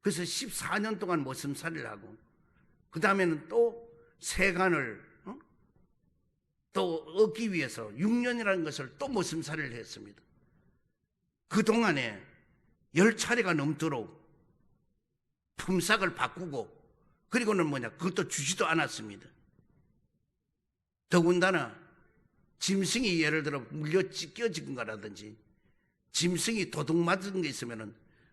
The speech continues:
다 야곱은 변상에 주었던 것입니다. 이처럼 했던 모든 것을 하나님이 감찰하시고 외삼촌 라반을 깨닫게 만들어주고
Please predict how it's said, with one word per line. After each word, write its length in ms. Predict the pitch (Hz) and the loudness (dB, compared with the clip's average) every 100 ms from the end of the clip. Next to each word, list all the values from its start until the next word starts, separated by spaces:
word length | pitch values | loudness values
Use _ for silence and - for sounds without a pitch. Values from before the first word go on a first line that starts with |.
| _ | _
다 720 | - 151 180 226 220 - - - | -2 4 6 6 4 -6 -20 -2
야곱은 640 | 135 139 165 147 135 120 | 2 2 0 -2 -4 -6
변상에 640 | - 160 170 170 170 147 - | 0 4 4 4 2 0 -2
주었던 420 | 139 143 147 143 | -4 -2 -2 -4
것입니다. 460 | 113 - 107 101 107 _ _ _ _ _ _ _ _ _ | -6 -8 -10 -14 -20 _ _ _ _ _ _ _ _ _
이처럼 400 | 254 - 247 269 | -2 0 2 4
했던 300 | 185 190 196 | 2 0 -2
모든 260 | 160 151 156 | -2 -2 -2
것을 500 | 143 135 127 107 98 - _ _ _ _ | -4 -4 -6 -8 -12 -20 _ _ _ _
하나님이 540 | - - 233 190 170 147 | -2 2 2 2 0 -2
감찰하시고 1400 | - 202 226 - 175 123 113 113 110 131 123 98 - - _ _ _ _ _ - - _ _ | -4 -4 -4 -6 -6 -6 -8 -10 -8 -6 -6 -10 -16 -20 _ _ _ _ _ -20 -20 _ _
외삼촌 540 | 139 151 165 151 151 143 | -4 -2 -2 -4 -4 -2
라반을 840 | 135 170 165 127 135 160 113 - - - _ _ | 0 0 0 -2 0 0 -2 -10 -20 -20 _ _
깨닫게 440 | - 190 180 175 175 | -6 -2 -2 -4 -6
만들어주고 1040 | 139 127 117 120 - 110 117 147 - - | -4 -6 -8 -10 -12 -16 -10 -10 -10 -16